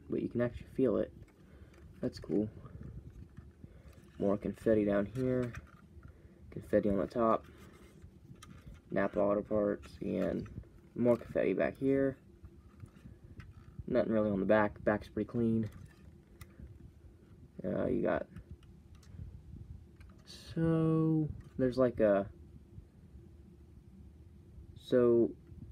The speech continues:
okay, this is weird. The, this is a Camaro, no, this is a, um,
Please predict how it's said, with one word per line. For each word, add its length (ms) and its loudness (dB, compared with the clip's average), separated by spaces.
okay, 160 -6
this 200 -2
is 80 -6
weird. 260 -2
The, 120 4
this 220 4
is 100 2
a 80 8
Camaro, 640 6
no, 160 8
this 220 -2
is 60 6
a, 200 12
um, 400 4